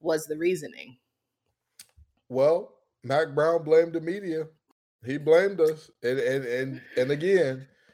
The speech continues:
Speaker 2: everybody said I was a hater and called me everything but a good Christian when I said, "This U N C team is losing four thousand yards of production and we're all pretending like it's not happening and they can just replace that." And boy, were, were folks wrong. So, I mean, that, that's, that's the first thing.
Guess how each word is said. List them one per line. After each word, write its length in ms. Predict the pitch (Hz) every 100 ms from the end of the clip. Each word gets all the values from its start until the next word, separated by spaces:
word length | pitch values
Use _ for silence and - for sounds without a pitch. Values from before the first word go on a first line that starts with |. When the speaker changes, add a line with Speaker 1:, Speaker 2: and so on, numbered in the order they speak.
| _
Speaker 2:
everybody 480 | 101 131 160 165 165
said 180 | 147 165
I 100 | 160
was 180 | 160 156
a 80 | 151
hater 320 | 160 165 156
and 80 | 139
called 260 | 147 147
me 160 | 147 143
everything 560 | 156 165 160 165 160
but 140 | 143 151
a 40 |
good 240 | 156 170 170
Christian 480 | 180 160 - 143 -
when 160 | 110 113
I 100 | 135
said, 400 | 135 143 131 120 _ _ _ _ _
"This 220 | 120 131
U 120 | 143
N 60 | 151
C 180 | 156 151
team 200 | 147 131
is 80 | 120
losing 260 | 127 110
four 220 | 98 127
thousand 340 | 123 120 110 113
yards 220 | 113 107
of 80 | 101
production 420 | 95 107 107 107
and 80 | 98
we're 140 | 101
all 80 | 104
pretending 440 | 101 98 110 104
like 200 | 101 98
it's 160 | 98 -
not 180 | 98 90
happening 380 | 101 98 - 85 _ _ _ _
and 120 | 104
they 100 | 113
can 160 | 110 98
just 200 | 98 101
replace 380 | 87 110 98 -
that." 180 | 82 -
And 180 | 104 101
boy, 220 | 110 120
were, 180 | 110 107 110
were 220 | 104 101
folks 280 | 120 110 104
wrong. 280 | 117 104 78 - _ _ _
So, 200 | - 131
I 40 |
mean, 160 | 127 123
that, 240 | 131 117
that's, 300 | 131 139 135 -
that's 280 | 123 131 -
the 120 | 107
first 360 | - 139 139 -
thing. 260 | 101 95